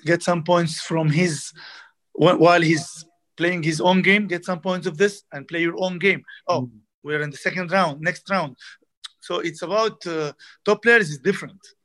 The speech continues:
Speaker 2: Mm-hmm.
Speaker 1: It's not about, "I'm coming to win the tournament and I'm, uh, I'm solid." And no, no, no, no.
Speaker 2: <laughs>
Speaker 1: You need to be very flexible,
Speaker 2: I see.
Speaker 1: very flexible with what's happening.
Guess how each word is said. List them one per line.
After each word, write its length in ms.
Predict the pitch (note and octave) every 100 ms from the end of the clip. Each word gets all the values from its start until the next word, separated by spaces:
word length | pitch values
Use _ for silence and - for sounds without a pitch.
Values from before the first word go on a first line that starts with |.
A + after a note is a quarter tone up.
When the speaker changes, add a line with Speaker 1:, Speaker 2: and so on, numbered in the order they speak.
| _ C3+
Speaker 2:
Mm-hmm. 280 | A2+ B2+ B2 D3
Speaker 1:
It's 140 | C#3
not 160 | F#3+ G3
about, 260 | F#3 F#3+
"I'm 160 | F3+ D#3
coming 320 | F3+ A3 G#3+ G3
to 60 |
win 140 | A3 G#3+
the 100 | F#3+
tournament 520 | A#3 A3+ A3+ G3 F#3+ - - -
and 180 | F#3 G3
I'm, 300 | G3 F#3+ F#3
uh, 640 | F#3 F3+ F3+ F3+ F3 D#3+ D#3+ - F3
I'm 120 | F#3
solid." 400 | F#3 A#3+ A#3 F#3 D3+ -
And 180 | G3 - -
no, 280 | D#3 E3+ E3
no, 220 | D3+ C#3
no, 120 | C3 B2
no. 140 | A#2+ A#2 -
Speaker 2:
<laughs> 260 | C3 - C3+
Speaker 1:
You 40 |
need 180 | D#3 F#3
to 80 | E3+
be 180 | E3 F3+
very 260 | D3+ F#3 F3+
flexible, 500 | F3 E3+ - G3+ A3+ - _ _
Speaker 2:
I 20 | C3
see. 180 | - B2
Speaker 1:
very 240 | G3+ G3+
flexible 460 | E3 F3 - C3 G#2+ _ _ _ _ _ -
with 180 | D3 C#3
what's 220 | E3+ E3+
happening. 400 | F#3 G3 A3+